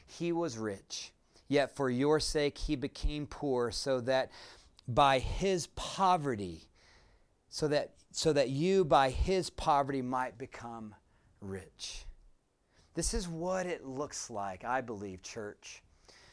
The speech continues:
to advocate and to ally and to maintain justice and do what is right, Isaiah fifty-six one, for the sake of those who are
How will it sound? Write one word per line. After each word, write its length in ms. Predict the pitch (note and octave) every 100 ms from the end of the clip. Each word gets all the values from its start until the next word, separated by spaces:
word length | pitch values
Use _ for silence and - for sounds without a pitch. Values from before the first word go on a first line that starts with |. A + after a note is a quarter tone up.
| _ -
to 460 | - D#3 C#3+ C3+ -
advocate 840 | C#3 D#3 D3+ D3 - A#2+ G2 F#2+ -
and 180 | B2+
to 240 | B2 C3 B2+
ally 680 | - C#3 D3+ C#3 A#2 G2 G2+
and 220 | C3 C3
to 280 | - D3 C3 - - -
maintain 800 | C3+ C#3+ D#3 D#3+ - D#3 C#3+ C3+
justice 680 | A2 D3 D3 - C3+ A2+ -
and 280 | C3+ B2+
do 240 | A2+ D3 D3+
what 200 | D3 C#3+
is 200 | C#3 B2
right, 260 | C#3 C3+
Isaiah 440 | A2+ B2 A#2+ C3+ B2+
fifty-six 680 | - C3+ C#3 - C#3+ - C#3
one, 380 | C#3 C3+ B2 - - -
for 180 | D#3+ D#3
the 120 | C#3
sake 440 | - F3 E3+ E3
of 160 | D#3+ C3
those 400 | D3 D3+ C#3+ -
who 240 | D#3 D3+
are 400 | - C#3+ C#3+ C#3+